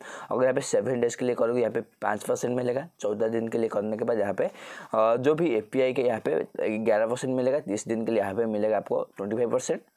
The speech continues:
और सिक्सटी डेज के लिए करने के बाद यहाँ पे आपको मिलेगा फिफ्टी फाइव परसेंट। तो simply मैं सबसे पहले यहाँ पे अप्रूव के ऊपर क्लिक कर लेता हूँ। Then simply यहाँ पे अप्रूव कर लेता हूँ सबसे पहले टोकन को।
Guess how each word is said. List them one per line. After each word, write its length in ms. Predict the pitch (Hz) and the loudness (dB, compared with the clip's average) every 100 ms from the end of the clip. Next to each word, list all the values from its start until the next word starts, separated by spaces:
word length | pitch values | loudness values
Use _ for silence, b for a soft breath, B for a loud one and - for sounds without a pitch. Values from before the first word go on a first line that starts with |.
| _ _ _ _ _ _ _ - B B B 104 | _ _ _ _ _ _ _ -20 B B B 4
और 160 | 123 | 4
सिक्सटी 320 | 127 143 - | 4 -2 -2
डेज 300 | 147 139 131 - 120 - | 0 2 2 -4 -4 0
के 80 | |
लिए 100 | 123 | 0
करने 280 | 120 113 113 | 2 0 0
के 80 | 110 | 0
बाद 160 | 123 117 | 2 2
यहाँ 140 | 101 | 0
पे 60 | 107 | 0
आपको 160 | 107 | 0
मिलेगा 240 | 110 123 - - | 0 0 -2 -8
फिफ्टी 240 | - - | -6 -4
फाइव 240 | 170 - 101 | -2 -2 -2
परसेंट। 400 | - - 98 - _ B B - | -2 -4 -8 -10 _ B B -6
तो 80 | 127 | -4
simply 220 | 139 131 | -2 0
मैं 140 | 135 | 0
सबसे 280 | 135 135 - | 0 0 0
पहले 120 | 123 | 0
यहाँ 220 | 131 107 98 | 2 2 0
पे 60 | |
अप्रूव 220 | - 113 | -8 -6
के 100 | 110 | 0
ऊपर 140 | 123 123 | 0 0
क्लिक 220 | 123 117 | -2 -2
कर 60 | 127 | 0
लेता 220 | 123 131 | 0 0
हूँ। 140 | 160 - _ _ _ _ - _ _ _ - - - B B B - | -2 -6 _ _ _ _ -20 _ _ _ -20 -20 -18 B B B -2
Then 140 | 123 | 0
simply 200 | 131 117 | -2 0
यहाँ 120 | 123 | 2
पे 60 | 120 | 2
अप्रूव 280 | - 123 117 | 2 -2 0
कर 120 | 120 | 0
लेता 180 | 120 117 | 2 0
हूँ 60 | |
सबसे 280 | 120 101 - | 0 -4 -4
पहले 180 | 120 117 | 0 0
टोकन 280 | 113 127 123 | 0 -2 -2
को। 200 | 143 | -4